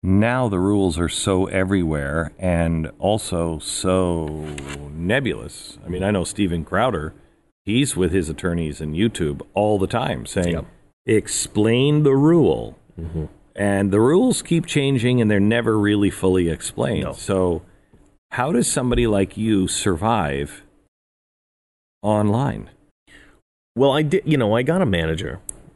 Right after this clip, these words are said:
Speaker 2: and so I can put in ads now. Originally, it was pretty good.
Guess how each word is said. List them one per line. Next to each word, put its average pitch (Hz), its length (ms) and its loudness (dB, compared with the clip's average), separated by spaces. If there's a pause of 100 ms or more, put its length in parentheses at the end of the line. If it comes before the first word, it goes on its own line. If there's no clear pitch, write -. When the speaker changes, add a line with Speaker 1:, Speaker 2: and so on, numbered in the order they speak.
Speaker 2:
and 101 120 -4
so 92 180 2
I 101 80 2
can 107 140 -2
put 101 200 2
in 90 120 0
ads 85 380 -2
now. 80 280 0 (800)
Originally, 113 760 2 (1300)
it 113 80 -2
was 101 140 2
pretty 160 360 0
good. 87 340 -2